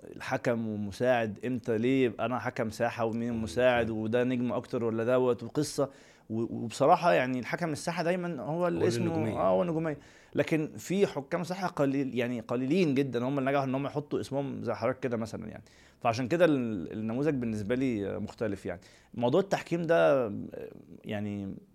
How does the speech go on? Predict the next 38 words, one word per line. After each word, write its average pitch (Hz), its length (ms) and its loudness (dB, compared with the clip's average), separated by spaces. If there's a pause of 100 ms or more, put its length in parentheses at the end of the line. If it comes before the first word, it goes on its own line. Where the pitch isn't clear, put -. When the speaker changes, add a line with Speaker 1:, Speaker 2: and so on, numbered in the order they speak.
(120)
Speaker 1:
بدأ 143 240 4
إزاي؟ 113 460 2
يعني 95 200 -4
مين 120 160 0 (120)
ال-، 101 440 -4 (360)
آه، 92 840 -2
أي 143 200 2
حد 123 280 0
كده 110 220 -2
عادي 120 260 0
مثلًا 123 340 -6
قرر 117 160 -2
إن 110 60 -4
هو 120 120 -2
يبقى 110 180 -4
حكم، 120 360 -4 (540)
آه، 101 140 -4
ولا 101 360 -2
بتمشي 156 460 -2
إزاي 117 200 0
موضوع 110 240 -2
التحكيم 110 340 -6
ده؟ 110 100 0
لعيبة 131 300 4
كرة 143 240 2
بتبطل 117 420 0
فبتبقى 104 320 -4
حكام، 113 400 -4 (300)
ولا 135 180 6
في 127 80 -2
ناس 135 140 0
حكام 120 260 -4
من 123 100 -2
الأول؟ 110 500 -2
وحضرتك 110 340 -4
مشيت 120 240 -8
معاك 110 200 -4
إزاي؟ 90 280 -8